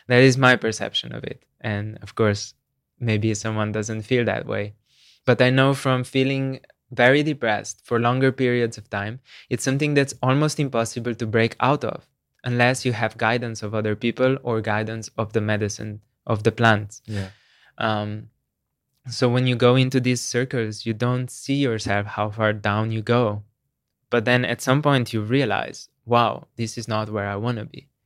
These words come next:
Speaker 1: So still having this realization, you can change your baseline. You can start feeling better and better.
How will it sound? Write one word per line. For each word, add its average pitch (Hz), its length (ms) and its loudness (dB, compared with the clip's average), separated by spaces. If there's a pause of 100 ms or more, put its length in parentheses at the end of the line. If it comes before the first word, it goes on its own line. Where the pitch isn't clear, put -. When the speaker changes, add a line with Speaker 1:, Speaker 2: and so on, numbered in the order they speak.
(520)
Speaker 1:
So 120 520 2
still 139 360 2
having 135 420 0
this 147 260 -2
realization, 135 840 -2 (340)
you 120 180 0
can 123 600 2 (140)
change 120 280 -4
your 123 120 2
baseline. 117 580 -2 (320)
You 113 120 -4
can 117 160 -4
start 113 300 4
feeling 123 360 -2
better 117 360 2
and 117 240 -4
better. 117 420 0